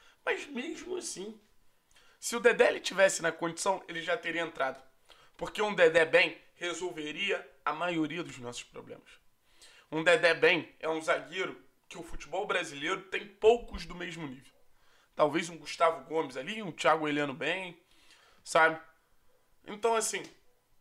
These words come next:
o Atlético não deixa de usar o Dedé de sacanagem. O Dedé, eu acredito que ele já esteja até fazendo mais do que ele pensou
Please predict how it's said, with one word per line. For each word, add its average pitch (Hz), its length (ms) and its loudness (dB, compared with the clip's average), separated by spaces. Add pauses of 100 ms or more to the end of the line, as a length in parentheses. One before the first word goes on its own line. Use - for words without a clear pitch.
(180)
o 170 60 0
Atlético 226 540 0
não 214 360 -4
deixa 190 400 -4
de 160 140 -6
usar 160 320 4
o - 20 -6
Dedé 143 320 2
de 156 80 -8
sacanagem. 147 640 0 (500)
O 190 120 -10
Dedé, 190 520 4
eu 165 180 0
acredito 156 440 -4
que 196 60 -8
ele 190 100 -8
já 185 100 -2
esteja 196 300 -4
até 226 160 -6
fazendo 214 360 -4
mais 214 380 2
do 190 100 -10
que - 160 -8
ele 220 220 0
pensou 220 600 0